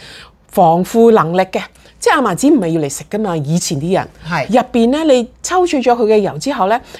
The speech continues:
Speaker 1: 其實佢係冇自己保護自己嘅能力，所以佢會好快氧化，好似啲魚噉樣，好快氧化。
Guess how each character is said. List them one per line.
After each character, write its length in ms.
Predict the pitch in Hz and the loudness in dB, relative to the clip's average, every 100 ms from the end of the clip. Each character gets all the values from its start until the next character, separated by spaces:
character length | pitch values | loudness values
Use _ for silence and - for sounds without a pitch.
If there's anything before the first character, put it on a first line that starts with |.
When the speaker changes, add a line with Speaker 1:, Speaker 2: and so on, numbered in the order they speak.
| - | -4
Speaker 1:
其 120 | 226 | -2
實 120 | 233 | 0
佢 180 | 226 233 | -2 -4
係 200 | 226 190 | -2 -2
冇 240 | 175 160 | 0 -2
自 180 | 190 - | -2 -4
己 160 | 175 233 | -2 0
保 100 | 175 | 0
護 80 | 190 | 0
自 120 | 175 | -2
己 160 | 151 170 | -4 -4
嘅 80 | 170 | -4
能 180 | 127 131 | -8 -12
力， 80 | - - | -16 -16
所 140 | - 480 | 0 2
以 40 | |
佢 80 | 359 | 2
會 60 | |
好 120 | 262 262 | 4 2
快 200 | 285 277 | 2 2
氧 240 | 180 160 | 2 0
化， 280 | 196 160 110 - _ | -2 -4 -6 -10 _
好 100 | 277 | -4
似 100 | 311 | -2
啲 20 | |
魚 340 | 214 220 185 185 | -2 -2 0 -2
噉 40 | |
樣， 120 | 185 180 | -2 -4
好 60 | |
快 180 | 190 180 | -4 -2
氧 220 | 135 131 | -2 -6
化。 220 | 135 - | -6 -8